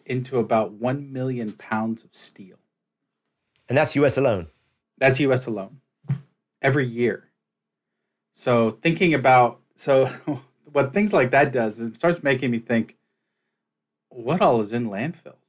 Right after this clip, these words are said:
Speaker 1: How much, if we can throw a
Speaker 2: <laughs>
Speaker 1: million
Speaker 2: Million pounds
Speaker 1: pounds
Speaker 2: of
Speaker 1: of
Speaker 2: steel.
Speaker 1: steel a year into the landfills,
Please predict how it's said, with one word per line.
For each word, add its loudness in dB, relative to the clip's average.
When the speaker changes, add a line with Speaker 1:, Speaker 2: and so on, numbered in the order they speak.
Speaker 1:
How -2
much, -2
if -6
we 0
can -4
throw 2
a 2
Speaker 2:
<laughs> -2
Speaker 1:
million 0
Speaker 2:
Million 2
pounds 2
Speaker 1:
pounds -2
Speaker 2:
of -6
Speaker 1:
of -8
Speaker 2:
steel. -2
Speaker 1:
steel -8
a -2
year -2
into -4
the -2
landfills, -2